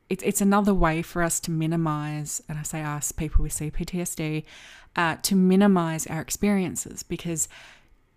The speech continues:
you know, when people are using the word triggered for a menial thing, we are then using it in that same way. We then take it and we use it, and we use it to minimize. And we do it deliberately because we know that,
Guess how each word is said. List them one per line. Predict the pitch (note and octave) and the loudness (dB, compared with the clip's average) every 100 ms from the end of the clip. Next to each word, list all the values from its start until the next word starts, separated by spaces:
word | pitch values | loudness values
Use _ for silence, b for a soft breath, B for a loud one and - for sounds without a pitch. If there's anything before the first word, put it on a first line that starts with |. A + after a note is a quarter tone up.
| _ - | _ -2
you | F#3+ | 0
know, | F3 | 0
when | - G3 | 0 0
people | F#3+ G#3 G#3 G#3 | 4 4 10 10
are | G3+ | 8
using | E3+ F#3 F3+ F3 | 4 2 2 0
the | E3+ | 0
word | E3 D#3+ D#3 | -2 -4 -6
triggered | - G#3+ F#3 E3+ D#3 E3+ _ - - _ _ | -2 0 2 0 -2 -8 _ -20 -20 _ _
for | - F#3 E3+ D#3 - | -6 0 2 0 -2
a | F3+ | -2
menial | E3+ E3+ E3+ D#3+ D3+ | 0 0 0 -2 -4
thing, | - G3 E3+ D#3 B B B - | -2 -2 0 -4 B B B 4
we | F#3 G3+ | 6 6
are | F#3+ | 4
then | F3+ E3+ | 2 2
using | E3 E3+ F3 D#3+ | 2 0 -2 -2
it | - | -2
in | E3 | -4
that | D#3 D3+ - | -4 -4 -6
same | - D#3 D3+ D3 | -6 -6 -6 -6
way. | D#3 D#3 D3+ B B B | -6 -6 -10 B B B
We | - F#3+ | 4 4
then | F#3+ F#3 F#3 F3 B - | 4 2 0 -4 B -16
take | - A3 G#3+ | 0 0 2
it | F#3 - - | -2 -4 -4
and | F3+ F3 | -2 0
we | E3+ | 0
use | F3 F3+ G#3+ F#3 | 0 2 2 2
it, | E3+ - _ _ | -2 -4 _ _
and | F3+ E3 E3 E3 - - | -4 -2 -4 -6 -10 -10
we | F3 | -8
use | E3+ F#3 G3+ | -2 2 2
it | F#3+ - | 0 -4
to | F3 | 0
minimize. | E3+ F3+ F3+ D#3 D3 - - | 2 4 2 0 -4 -10 -8
And | - F3 E3+ | -4 -4 0
we | G3 | 2
do | G3+ C4+ | 4 2
it | A3 | 2
deliberately | A#3+ D4+ C4+ G3 E3+ | 2 4 4 4 0
because | E3+ - F3 | -2 -6 -2
we | G3+ | 0
know | G#3+ C4+ A3 E3 | 2 2 2 0
that, | D#3+ F3 F#3+ | 0 0 0